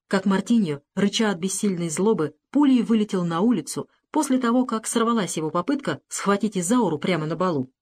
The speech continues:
Так вот, еще не остыв от гнева, Мартиньо сел и настрочил длинное письмо хозяину Изауры, в котором поведал о том, что сумел обнаружить и разоблачить беглую рабыню. Он не пожалел слов и красок, чтобы подробнейшим образом описать все старания,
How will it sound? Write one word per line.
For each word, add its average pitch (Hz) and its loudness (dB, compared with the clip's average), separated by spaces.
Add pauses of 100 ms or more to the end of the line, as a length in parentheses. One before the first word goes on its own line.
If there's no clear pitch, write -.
(500)
Так 320 0
вот, 208 2 (340)
еще 262 4
не 311 2
остыв 285 -2
от 226 0
гнева, 196 2 (180)
Мартиньо 247 2
сел 294 0
и 214 0
настрочил 214 2
длинное 185 0
письмо 254 0
хозяину 196 2
Изауры, 151 -2 (200)
в - -18
котором 269 2
поведал 208 2
о 190 0
том, 214 2
что 226 0
сумел 233 4
обнаружить 165 2
и 190 0
разоблачить 147 0 (140)
беглую 170 0
рабыню. 135 -2 (440)
Он 311 4
не 294 2
пожалел 226 2
слов 214 -2
и 196 -2
красок, 208 -4 (220)
чтобы 214 4
подробнейшим 202 2
образом 156 0
описать 208 -2
все - -4
старания, 151 0